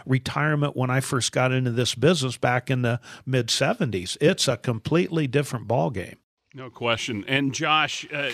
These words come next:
Speaker 2: in, kind of dovetailing off of that, living longer, people <laughs> wanna know, "Am I gonna have enough money?" But healthcare comes into play. There's so many factors.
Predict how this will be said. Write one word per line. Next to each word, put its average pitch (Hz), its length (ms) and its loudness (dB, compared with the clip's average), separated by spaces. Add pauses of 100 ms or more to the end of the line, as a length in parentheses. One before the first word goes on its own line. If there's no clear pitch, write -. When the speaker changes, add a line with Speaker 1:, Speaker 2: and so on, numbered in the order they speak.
Speaker 2:
in, 135 520 -6 (340)
kind 139 200 -4
of 104 160 -6
dovetailing 127 640 0
off 131 340 -6
of 98 180 -12
that, 87 300 -14 (340)
living 135 480 0
longer, 131 720 0 (580)
people 113 520 -6
<laughs> - 100 -14
wanna 127 160 -2
know, 123 140 2
"Am 113 140 2
I 113 60 0
gonna 107 180 -2
have 110 160 2
enough 104 200 0
money?" 131 520 2
But 107 240 -4
healthcare 127 640 -2
comes 127 360 0
into 117 220 0
play. 123 460 2
There's 113 240 0
so 151 160 0
many 131 200 -2 (180)
factors. 104 680 -4